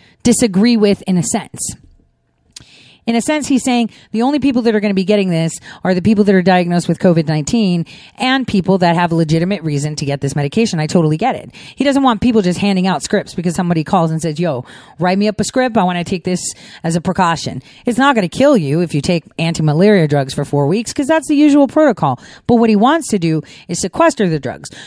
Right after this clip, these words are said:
So, yeah, he just wants people to die. <laughs> He wants people to have to go through hoops, and that's because they're gonna pay for it. Remember?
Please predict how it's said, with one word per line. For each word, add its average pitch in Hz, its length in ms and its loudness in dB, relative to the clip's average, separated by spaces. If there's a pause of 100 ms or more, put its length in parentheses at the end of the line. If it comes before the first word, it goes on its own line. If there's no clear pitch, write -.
(100)
So, 254 280 4 (200)
yeah, 320 340 2
he 302 180 2
just 311 180 0
wants 294 220 0
people 277 280 0
to 277 100 2
die. 180 460 0
<laughs> - 200 -14
He 175 140 0
wants 233 320 2
people 233 240 0
to 226 80 0
have 202 160 0
to 190 80 -2
go 180 160 0
through 190 220 0
hoops, 240 360 0 (480)
and 208 260 -4
that's 214 200 -2
because 196 300 -2
they're 170 120 0
gonna 160 140 -2
pay 285 180 0
for 101 220 -4
it. - 100 -14
Remember? 180 460 0